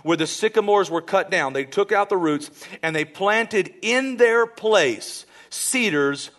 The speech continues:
or Erez trees. So did this happen at Ground Zero? In November two thousand and three,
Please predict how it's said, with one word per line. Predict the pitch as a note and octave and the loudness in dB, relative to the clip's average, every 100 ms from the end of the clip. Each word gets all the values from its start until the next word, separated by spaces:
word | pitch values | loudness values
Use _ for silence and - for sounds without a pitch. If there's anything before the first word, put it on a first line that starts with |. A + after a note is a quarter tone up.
| - | -2
or | D#3 D#3 D3+ - | 2 4 4 4
Erez | D#3+ D#3 D#3 C3 - | 2 4 2 2 -2
trees. | - C3+ G#2+ D#2+ - - - _ _ _ _ _ _ _ _ _ _ _ _ _ _ _ _ _ _ _ _ _ | -8 -6 -8 -10 -18 -20 -20 _ _ _ _ _ _ _ _ _ _ _ _ _ _ _ _ _ _ _ _ _
So | - C#3 | -12 -10
did | B2 C#3 C#3 | -8 -8 -6
this | C#3+ | -6
happen | C3 A2+ - G2 G2 _ _ _ _ _ _ _ _ _ _ _ _ _ | -6 -8 -10 -20 -20 _ _ _ _ _ _ _ _ _ _ _ _ _
at | G2 | -16
Ground | A#2 G#2+ G2 | -10 -10 -12
Zero? | G2+ F2 - _ _ _ _ | -16 -16 -18 _ _ _ _
In | G#2 | -16
November | A2 A2 C3 C#3+ | -12 -8 -8 -6
two | C#3+ C#3+ | -8 -10
thousand | C#3+ C#3+ C3+ B2+ | -6 -6 -6 -10
and | C3 B2+ | -14 -10
three, | G#2+ F#2 | -10 -10